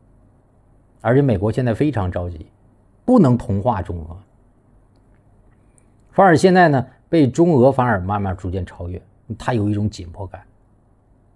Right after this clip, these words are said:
我希望美国华人也听一听啊，美国华人也要了解一下，啊，也得知道美国自己想啊，自己这个想法到底能不能实现。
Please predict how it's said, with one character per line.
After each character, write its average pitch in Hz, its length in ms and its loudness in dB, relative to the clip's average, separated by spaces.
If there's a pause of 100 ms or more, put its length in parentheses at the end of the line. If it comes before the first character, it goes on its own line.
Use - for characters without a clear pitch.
(1200)
我 - 80 -4
希 214 100 4
望 220 100 6
美 113 140 2
国 131 120 0
华 139 220 2
人 190 100 0
也 110 100 -8
听 - 260 -4
一 143 100 -2
听 95 200 -10
啊， 90 140 -14
美 92 200 -8
国 123 100 -4
华 123 240 0
人 151 140 -2
也 98 80 -4
要 95 140 -6
了 95 300 -6
解 117 80 -6
一 87 120 -14
下， - 140 -20 (1200)
啊， 101 40 -16
也 110 180 2
得 160 120 2
知 165 320 -2
道 165 160 4
美 87 200 -8
国 101 200 -6
自 139 180 -10
己 110 160 -6
想 - 180 -16 (300)
啊， - 160 -20
自 - 180 -10
己 104 120 -8
这 120 100 -6
个 127 60 -2
想 107 240 -10
法 - 200 -16 (600)
到 185 240 4
底 101 100 -2
能 85 220 -10
不 147 60 -8
能 113 120 -6
实 - 280 -14
现。 - 200 -16